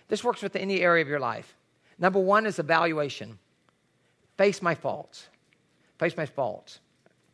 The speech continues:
The first thing he says, if you wanna be successful, is admit your faults.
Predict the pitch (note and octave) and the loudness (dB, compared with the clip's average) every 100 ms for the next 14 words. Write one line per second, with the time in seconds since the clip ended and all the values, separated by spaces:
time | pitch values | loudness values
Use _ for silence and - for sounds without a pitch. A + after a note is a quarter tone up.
0 | _ _ _ _ _ _ _ _ - C3+ | _ _ _ _ _ _ _ _ -14 -2
1 | A3 G#3+ G#3 F#3 F3 G3 F#3 F#3 - - | -2 2 0 0 0 4 4 4 -4 -12
2 | D#3 F3+ G#3+ A3 G3+ - F#3 - G#3 G3+ | -8 -2 0 2 -2 -4 -4 2 2 2
3 | A3+ A#3 A3+ _ _ _ - A3 B3 A3 | 0 -2 -4 _ _ _ -2 0 2 2
4 | G3 A3 B3 - C4+ C#4+ F3+ - - | 2 2 0 0 4 4 2 -2 -20